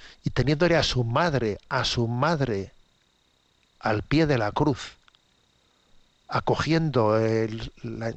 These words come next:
el sufrimiento de su hijo, ¿no? De una manera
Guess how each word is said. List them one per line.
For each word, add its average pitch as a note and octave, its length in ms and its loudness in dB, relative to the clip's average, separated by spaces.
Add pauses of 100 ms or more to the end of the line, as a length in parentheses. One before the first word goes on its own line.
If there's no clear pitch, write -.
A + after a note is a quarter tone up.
(220)
el D3+ 80 2
sufrimiento C#3 580 2
de D3 120 4
su A#2+ 200 -2
hijo, B2+ 260 2
¿no? C#3 180 -2 (1400)
De B2 180 0
una C#3 180 4
manera A#2 500 0